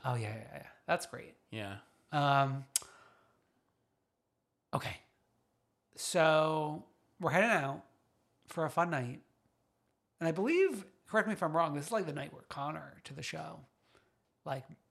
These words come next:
Speaker 2: Saw
Speaker 1: so
Speaker 2: them, yeah.
Speaker 1: saw them running amok.
Speaker 2: Took a video.
Speaker 1: Uh, but, like, we're, we're, we're not finishing the night,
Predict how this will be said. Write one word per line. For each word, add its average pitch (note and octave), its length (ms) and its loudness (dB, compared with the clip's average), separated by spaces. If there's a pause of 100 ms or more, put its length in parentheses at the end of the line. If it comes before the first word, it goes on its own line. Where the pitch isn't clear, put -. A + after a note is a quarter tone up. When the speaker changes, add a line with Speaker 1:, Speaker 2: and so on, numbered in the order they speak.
(280)
Speaker 2:
Saw C#3 340 8
Speaker 1:
so C3 60 2
Speaker 2:
them, A#2 200 2
yeah. D3+ 140 4
Speaker 1:
saw E3+ 160 10
them D3+ 380 0 (680)
running C#3+ 260 2
amok. C3+ 360 -8
Speaker 2:
Took C3 160 -6
a B2+ 40 -4
video. A#2 500 0 (760)
Speaker 1:
Uh, B2+ 380 0 (280)
but, E3+ 80 0
like, D#3 160 6
we're, D#3+ 300 6
we're, D3+ 420 2 (140)
we're D#3 220 4
not G3+ 240 6
finishing E3 320 2
the C3 80 -6
night, - 280 -10